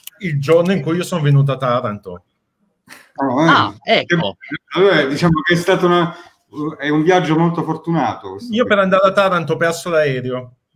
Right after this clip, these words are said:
Speaker 1: il primo giorno.
Speaker 3: Esatto, ricordo, è vero, è
Speaker 1: La,
Speaker 3: vero.
Speaker 1: la, la mattina dello stesso giorno per, eh, mi ha contattato Roberto per questo volume e quindi Taranto me la son fatta con l'ansia di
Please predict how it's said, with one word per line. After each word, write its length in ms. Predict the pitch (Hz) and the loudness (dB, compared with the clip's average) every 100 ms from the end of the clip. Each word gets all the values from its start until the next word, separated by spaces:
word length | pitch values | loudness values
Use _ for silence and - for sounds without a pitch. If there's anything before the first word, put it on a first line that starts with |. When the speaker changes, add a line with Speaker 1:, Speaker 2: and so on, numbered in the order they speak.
| _ - | _ -14
Speaker 1:
il 140 | - | -10
primo 280 | 139 143 143 | -4 2 2
giorno. 180 | 139 131 | 2 2
Speaker 3:
Esatto, 460 | 143 139 156 127 | 2 2 -2 -8
ricordo, 540 | 135 127 160 139 120 131 | -8 -2 0 0 -2 -8
è 40 | |
vero, 440 | 135 135 117 110 - - | -4 -4 -4 -6 -12 -14
è 100 | 117 | -4
Speaker 1:
La, 120 | 151 | -2
Speaker 3:
vero. 200 | 117 165 | -2 -2
Speaker 1:
la, 180 | 180 - _ - | -4 -6 _ -4
la 100 | 185 | 0
mattina 520 | 196 196 220 202 180 | 0 -2 -4 -2 -2
dello 220 | 170 170 | -2 -4
stesso 400 | 156 180 - 180 | -4 -6 -8 -6
giorno 400 | 160 185 170 147 | -2 0 0 -2
per, 200 | 143 147 | 0 0
eh, 760 | 156 143 139 135 135 131 131 131 | 2 0 0 0 -2 -2 -2 -2
mi 100 | 135 | -4
ha 20 | |
contattato 500 | - 143 135 143 151 | -6 -6 -8 -6 -4
Roberto 480 | 147 147 147 143 127 | 0 2 0 -2 -6
per 160 | 123 | -8
questo 280 | 143 143 151 | -6 -6 -6
volume 640 | 170 175 170 170 175 185 160 | -2 -2 -2 -2 -2 -2 -4
e 80 | |
quindi 300 | 147 156 170 | -6 -8 -6
Taranto 460 | 156 151 170 170 175 | -2 0 2 0 -2
me 80 | 156 | 0
la 80 | 143 | 0
son 180 | 143 | 0
fatta 600 | 139 135 135 - 139 127 - | -2 -2 -2 0 0 0 0
con 120 | 143 | 2
l'ansia 500 | 139 151 143 156 151 | 2 2 -2 -2 -2
di 260 | 131 123 | -2 -6